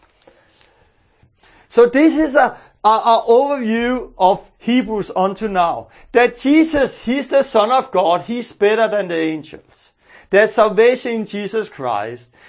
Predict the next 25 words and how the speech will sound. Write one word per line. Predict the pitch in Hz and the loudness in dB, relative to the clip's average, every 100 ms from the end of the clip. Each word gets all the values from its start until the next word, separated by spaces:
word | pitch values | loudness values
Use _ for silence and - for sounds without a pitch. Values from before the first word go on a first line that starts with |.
| - _ | -20 _
The | 220 | 2
people | 233 - 262 294 277 285 | 2 -2 -2 0 0 -2
there | 185 180 202 - | 0 2 2 -2
didn't | 254 294 277 | -6 -6 -8
come | 226 226 | -6 -6
into | 240 240 240 | -6 -8 -6
the | 208 202 | -4 -2
rest | 185 208 202 - | 0 -2 -4 -10
because | 180 160 180 196 196 | -18 -8 -4 -2 -4
of | 160 | -6
their | 175 180 - | -2 -2 0
unbelief, | 160 165 160 160 170 185 143 - | -4 -6 -8 -8 -6 -8 -10 -6
their | 151 160 165 - | -4 -2 -6 -10
disobedience. | 160 165 147 175 180 - 120 110 | -8 -8 -8 -6 -6 -8 -14 -12
And | 190 180 | -8 -6
it's | 240 233 | -6 0
a | 247 | 0
warning | 196 196 214 247 233 | 2 2 2 0 -4
for | - 190 | -4 -4
you | 170 196 220 | -2 -2 -2
and | 196 | -4
me | 190 208 | -6 -8
who's | 196 196 | -8 -8
living | 170 175 202 | -6 -4 -6
today. | 202 214 151 110 113 | -8 -8 -8 -8 -12